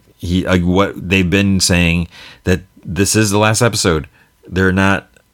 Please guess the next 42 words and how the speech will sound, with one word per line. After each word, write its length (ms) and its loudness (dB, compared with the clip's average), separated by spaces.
you 180 -2
know, 80 0
it, 200 0
it 80 0
was 160 0
always 240 0
meant 160 -4
to 60 -2
be 280 0
a, 60 -6
mid-, 320 -2
a 160 -2
limited 340 0
series, 420 -2
which 240 -8
I 60 -4
don't 100 2
understand 380 -2
why 360 -2
the 140 0
whole 180 2
social 360 0
media 240 2
thing, 460 0
deleting 600 0
the 100 2
limited 280 2
series, 240 0
calling 320 0
it 80 2
a 400 -6
season 340 0
finale 560 0
or 80 -2
whatever. 520 -2
But 160 -2
we'll 140 0
have 120 -2
to 100 -8
see. 320 -6
I 120 -2
mean, 240 -2